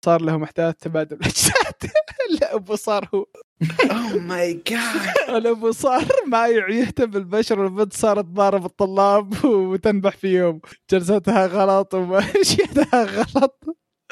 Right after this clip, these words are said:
Speaker 1: أوكي، انترستينج. طيب.
Speaker 2: شكله مرة حلو.
Speaker 1: <laughs> التعليق الأخير من، آه، فيلسوف. شكل الموقع سكر، جاء عندنا، جاينا.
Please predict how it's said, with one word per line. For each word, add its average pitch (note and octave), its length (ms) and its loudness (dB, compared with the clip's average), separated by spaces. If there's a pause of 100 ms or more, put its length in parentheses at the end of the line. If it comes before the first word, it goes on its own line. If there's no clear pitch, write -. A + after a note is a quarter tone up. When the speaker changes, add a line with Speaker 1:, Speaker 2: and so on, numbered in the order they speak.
(380)
Speaker 1:
أوكي، G3 380 0
انترستينج. F#3 540 -6 (500)
طيب. D3+ 240 2
Speaker 2:
شكله C#3 200 -6
مرة C#3 120 -2
حلو. C#3 280 0 (320)
Speaker 1:
<laughs> - 1000 -2
التعليق G3 520 0
الأخير F#3 640 2
من، F3 340 -4
آه، D#3 640 2
فيلسوف. F3 880 -2
شكل G3+ 260 -2
الموقع A#3 420 0
سكر، - 300 -2
جاء F#3+ 200 0
عندنا، F#3+ 360 -2
جاينا. A#3+ 460 0